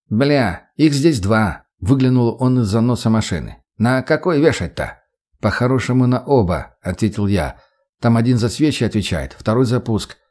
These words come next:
"Ща разберемся", — отмахнулся тот и принялся за работу. Разобрал замок, соединил провода, что отвечают за зажигание. Затем подключился к мозгам, что-то там потыкал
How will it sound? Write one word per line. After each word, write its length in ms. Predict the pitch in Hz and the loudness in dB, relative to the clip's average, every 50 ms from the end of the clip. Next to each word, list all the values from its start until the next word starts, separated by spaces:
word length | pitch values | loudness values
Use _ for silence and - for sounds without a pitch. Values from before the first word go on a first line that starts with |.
| _ _ _ | _ _ _
"Ща 360 | - - - - 165 156 - | -12 -8 -6 -2 0 2 2
разберемся", — 800 | 131 120 107 107 117 139 135 131 117 95 85 - - - 52 - - _ _ _ _ _ _ _ _ | 2 0 0 0 0 2 2 2 2 0 -2 -4 -8 -10 -10 -10 -14 _ _ _ _ _ _ _ _
отмахнулся 640 | - 98 - 120 110 - - 113 107 92 - 98 | -6 -2 0 0 -2 0 0 -2 -2 -2 -4 -8
тот 320 | 85 - - 127 110 - - - - - _ | -6 -2 -2 -2 -2 -4 -8 -16 -20 -14 _
и 100 | - 98 | -6 -2
принялся 420 | - 127 123 123 113 107 107 107 | 0 0 2 2 0 0 0 0
за 140 | 101 101 107 | 0 2 2
работу. 460 | 104 104 92 90 82 - - 82 - - - - _ _ _ _ _ _ _ _ _ _ | 2 2 0 -2 -4 -4 -8 -12 -12 -14 -20 -20 _ _ _ _ _ _ _ _ _ _
Разобрал 580 | 113 110 117 95 120 123 113 131 131 135 131 | 0 0 2 2 2 2 2 2 2 2 2
замок, 560 | 117 110 127 117 120 113 95 - - - - _ _ _ - | 2 2 2 2 4 2 2 0 -4 -10 -14 _ _ _ -8
соединил 480 | - - 131 120 104 110 120 123 117 | -2 0 0 2 2 4 4 2 2
провода, 640 | 101 117 110 110 113 117 110 101 101 87 73 - - _ _ _ _ - | 0 0 -2 0 0 0 2 2 0 -2 -2 -4 -10 _ _ _ _ -14
что 200 | - - 120 104 | -4 -2 -2 -2
отвечают 560 | 95 - 110 104 - 123 113 113 113 110 - - | 0 0 -2 0 0 0 0 0 -2 -4 -6 -2
за 180 | 110 104 113 | 0 2 2
зажигание. 800 | 98 107 107 107 110 104 98 98 95 85 78 78 67 62 - - _ _ _ _ _ _ _ | 2 2 2 0 0 0 0 0 0 0 -2 -6 -8 -10 -14 -18 _ _ _ _ _ _ _
Затем 340 | - 110 113 107 - 139 135 131 | -2 0 0 0 0 -2 -2 -2
подключился 600 | 135 113 - - 117 - - 135 117 - - 120 | -4 -6 -4 -6 -4 0 0 0 0 0 -4 -8
к 120 | - - | -4 -2
мозгам, 580 | 113 117 107 101 95 101 95 85 69 - - _ _ _ _ - | -2 -2 0 0 0 0 0 -2 -4 -6 -12 _ _ _ _ -18
что-то 280 | - - 143 120 110 | -6 -4 -2 -2 -2
там 220 | - - 101 95 92 | -2 -2 -2 -2 -2
потыкал 880 | - 95 - - _ - 143 147 135 - - 117 113 110 - - _ | -4 -6 -6 -8 _ 2 2 2 2 0 -2 -2 -4 -4 -6 -10 _